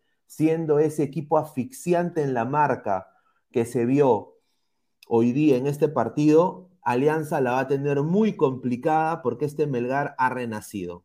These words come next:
Así que vamos a ir con los comentarios, pero antes, agradecer a las más de setenta personas en vivo. Vamos a darle lectura a, a los sponsors, agradecer a Crack,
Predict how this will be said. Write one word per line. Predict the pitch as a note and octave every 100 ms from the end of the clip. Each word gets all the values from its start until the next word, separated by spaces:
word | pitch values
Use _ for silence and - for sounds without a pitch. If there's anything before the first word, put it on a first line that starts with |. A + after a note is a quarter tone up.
| _
Así | G2 - B2 A#2+
que | C3
vamos | E3 E3+
a | E3+
ir |
con | E3+ E3+
los | D#3
comentarios, | B2+ B2 B2 C#3+ A#2+ A2+
pero | A#2 A#2+ D#3+
antes, | F3 C3+ C3 D3 D3 _ _ _
agradecer | G#2+ A2+ A2 C#3+
a |
las | C#3+
más | C3 D3
de | C#3+
setenta | A#2 C#3 C#3
personas | C3 A2+ C3+ C3+ C3
en | A#2
vivo. | C3 C#3 B2+ B2+ - _ _ -
Vamos | C3 D3 D3 D3
a | B2+ A#2 A2 G#2+ A2
darle | C3+ C#3+ C#3
lectura | A#2 - C#3 C#3+ C#3
a, | B2 A2+ G#2+ G#2 G2
a | - A2
los | G#2+ A2 G#2 -
sponsors, | A2 - F#3 A#2+ B2 A#2+ - _ _ _
agradecer | G#2 G#2 G#2 G#2 C3
a | A#2+
Crack, | - D#3 - -